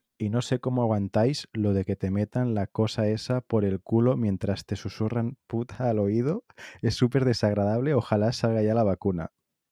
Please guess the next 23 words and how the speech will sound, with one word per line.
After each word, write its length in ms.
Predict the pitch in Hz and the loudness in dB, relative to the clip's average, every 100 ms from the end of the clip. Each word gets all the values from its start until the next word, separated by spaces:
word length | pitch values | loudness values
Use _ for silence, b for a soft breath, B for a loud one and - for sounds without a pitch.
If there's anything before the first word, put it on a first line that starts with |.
| _ _ - | _ _ -6
<laughs> 200 | - - | -6 -4
Hostia, 500 | - - - - - 117 - - - B B B | -6 -4 -4 -2 0 -2 -4 -14 -18 B B B
este 240 | 127 - 117 | -8 -4 -4
no 80 | 107 | -2
la... 200 | 101 - 117 117 117 143 | -4 -6 -6 -4 -4 0
o 40 | |
sea, 120 | 120 110 | 4 6
lo 80 | |
he, 40 | 123 | 4
lo 120 | 143 | 6
he 40 | 123 | 4
empezado 280 | 123 139 127 | 6 6 6
a 20 | |
leer 200 | 113 123 | 6 6
antes 280 | 131 117 104 | 4 2 2
de, 420 | 107 101 95 95 | 4 4 0 -2
de 140 | 95 | -4
leerlo. 440 | 92 95 98 110 185 _ _ _ _ _ _ _ _ _ _ _ - | -2 -2 -2 -4 -6 _ _ _ _ _ _ _ _ _ _ _ 2
¿Ves? 220 | 117 185 - | 6 6 4
Es, 180 | 120 - | -4 -4
es 320 | 143 139 175 | -2 2 8
un 80 | 196 | 10
humor 480 | 143 170 156 190 | 10 10 10 6